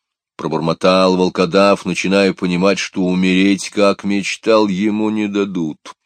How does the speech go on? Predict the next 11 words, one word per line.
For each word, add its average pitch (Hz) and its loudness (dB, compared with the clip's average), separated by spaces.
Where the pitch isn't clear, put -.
Две 80 -2
лишние 95 -6
жертвы 82 -6
на 90 -6
его 82 -4
погребальном 82 -6
костре — 78 -8
это 78 -12
уж 78 -10
слишком. - -14
Нагнувшись, 82 -6